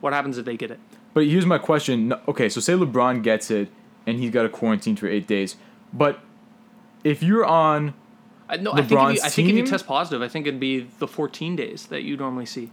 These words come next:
Speaker 2: Right, right, right. But for, regardless, like, if you're on the same team or you p-, just played against LeBron the night before,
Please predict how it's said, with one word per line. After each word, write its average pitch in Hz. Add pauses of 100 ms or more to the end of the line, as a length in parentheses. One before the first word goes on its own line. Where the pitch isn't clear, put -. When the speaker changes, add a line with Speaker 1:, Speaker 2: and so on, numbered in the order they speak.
(140)
Speaker 2:
Right, 120
right, 110
right. 101
But 117
for, 156 (180)
regardless, 131
like, 117
if 120
you're 165
on 139
the 127
same 120
team 151
or 123
you 117
p-, -
just 123
played 117
against 123
LeBron 127
the 120
night 117
before, 135